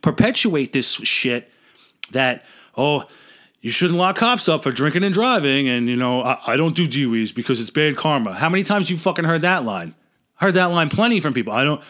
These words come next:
I don't like to do wee-, dewees 'cause it's bad karma." It's bad karma. How about not fucking driving drunk? How about limiting yourself to how many beers you have? How about taking a fucking Uber home, dude? Right?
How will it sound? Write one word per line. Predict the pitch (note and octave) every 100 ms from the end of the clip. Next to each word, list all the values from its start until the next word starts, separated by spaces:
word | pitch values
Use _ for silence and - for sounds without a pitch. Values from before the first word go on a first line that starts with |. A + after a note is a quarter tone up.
| - -
I | A2
don't | C3+
like | C#3 C3
to |
do | A#2 C3+
wee-, | B2 C3 C3
dewees | E3 C#3+ A#2+
'cause | - B2
it's | A2+
bad | C#3 B2+
karma." | D3 B2
It's | G#2 -
bad | C#3 E3
karma. | C3+ G3 B2+ F#2 _ _ _ _ _
How | D#3+
about | G3+ D3
not | D#3 D#3+
fucking | E3+ D#3+ D#3
driving | C3+ C#3+ B2+ B2
drunk? | E3+ E3+ - _ _ _ _ _ _ _ _ _ _ _ _ _
How | F#3+
about | G3 E3 - _ _ _ _ -
limiting | D3 B3 C4 F3+
yourself | D3 - C#3 A#2+
to | A#2+
how | C#3+
many | D3 C3+
beers | C#3+ A#3+ D#3+
you | A2+
have? | G#2+ E2 - _ _ _ _ _ _ _ _ -
How |
about | B3+ A3+
taking | G3+ E3
a | D3
fucking | - F#3 D3
Uber | B3 F#3+
home, | A#2+ G2+ E2+
dude? | G2+ D#3 E3 _ _ _ _ _ _ _ _ _
Right? | B2 F#3+ -